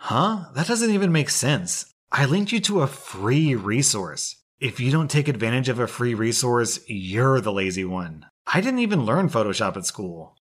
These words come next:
"O P, please. If you didn't go to school, you wouldn't know how to do these things. You have a bachelor's degree in a field, and so do I.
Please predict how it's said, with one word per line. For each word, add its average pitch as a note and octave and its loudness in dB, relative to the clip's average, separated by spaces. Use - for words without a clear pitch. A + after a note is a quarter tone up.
"O G#3 2
P, F#3+ 0
please. F#3 0
If A3+ -4
you F3 2
didn't C#4 -2
go G#3+ 0
to C#3+ 0
school, F3+ 0
you B3 -8
wouldn't G#3 -2
know F#3 2
how G3 2
to A3 0
do A3 2
these A2+ -4
things. F#2 -6
You F3+ 4
have D#3+ 4
a C#3+ 2
bachelor's C3 -2
degree D#3 0
in A#2+ -2
a A#2 0
field, A#2+ 0
and A3 -2
so D#3 2
do G#2 -2
I. F#2 -4